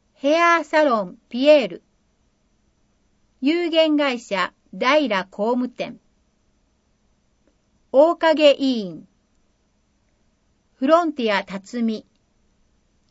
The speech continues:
美濃屋塗料株式会社。呉本歯科小児歯科。ラ・ウェイユ。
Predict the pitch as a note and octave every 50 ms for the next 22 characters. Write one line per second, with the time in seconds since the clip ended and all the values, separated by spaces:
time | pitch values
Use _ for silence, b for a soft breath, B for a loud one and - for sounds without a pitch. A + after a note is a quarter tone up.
0 | _ _ _ _ _ _ _ _ _ _ _ _ _ _ _ - A#3+ B3 C4 D4
1 | E4 E4+ E4+ E4 E4 D#4+ D#4+ D#4 D4+ D4+ B3+ A3+ G#3 G3+ F3+ E3+ D#3 - _ _
2 | _ - G3+ A3+ C4+ D4 C#4+ C#4+ - - B3 B3 A#3 A3+ G#3+ F#3 - - - D#3+
3 | - _ _ _ _ _ _ _ _ _ _ _ _ _ _ _ _ _ _ _
4 | _ _ _ _ _ _ _ _ _ _ _ _ _ _ _ _ _ - - C#4+
5 | D#4 E4+ F4+ E4 D4+ C4+ B3 G#3+ G3 G3 - - - A#3+ G#3+ - - _ _ -
6 | - C4+ C#4+ D#4+ E4 D#4 D4+ D4 C4+ C#4 - - _ - - - _ _ _ _
7 | _ _ _ _ _ _ _ _ _ _ _ _ _ _ _ _ _ _ _ _
8 | _ _ _ _ _ _ _ _ _ - G#3 A#3 A#3 G3+ - _ _ _ - F#3+
9 | G3+ A3 C4 C#4+ D#4+ E4 D4 A#3 G3+ F3+ D#3+ - -